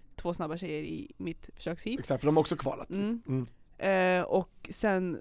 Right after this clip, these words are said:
Speaker 1: efter det så var jag, alltså jag var fan trött, alltså. Så
Speaker 2: Ah.
Speaker 1: att,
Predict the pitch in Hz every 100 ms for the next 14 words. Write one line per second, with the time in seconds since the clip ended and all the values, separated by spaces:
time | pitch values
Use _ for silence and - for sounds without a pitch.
0 | - 185 - 180 214 196 175 160 113 -
1 | - - 170 175 180 151 - - 185 170
2 | - - - - - - - 104 90 -